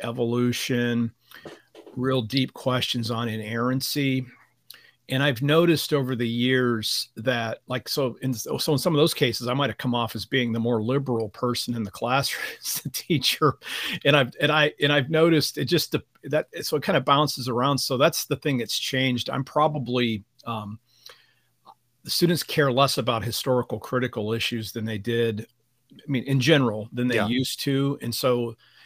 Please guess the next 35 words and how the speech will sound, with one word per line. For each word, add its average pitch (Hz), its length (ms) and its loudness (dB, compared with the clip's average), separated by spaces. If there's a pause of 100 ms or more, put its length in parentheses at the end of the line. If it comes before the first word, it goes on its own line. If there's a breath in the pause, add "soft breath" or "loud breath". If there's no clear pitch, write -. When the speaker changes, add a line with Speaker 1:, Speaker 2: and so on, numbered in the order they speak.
(140 soft breath)
Speaker 1:
it's - 140 -2
kind 240 260 2
of 135 100 6
easier 143 480 2
now 123 180 2
to 107 100 -2
teach 147 440 -2
because 123 200 -4
I 151 100 4
can 127 280 -2
literally 147 360 2
just 123 360 -4
focus 135 480 2
on 123 180 -6
the 113 120 -10
text - 520 -6
itself, 120 880 -2
and 123 100 -2
then 127 120 0
we 127 80 0
can 120 180 -2
deal 123 240 2
with 110 160 -4
history 123 560 -2
as 110 180 -4
it 117 60 -2
arises 117 800 -2
versus 120 480 -4
setting 120 360 0
up, 117 220 -2 (880 soft breath)
you 110 100 -8
know, 110 400 -8
defending, 120 640 4
like, 107 220 -2
a, 107 200 -2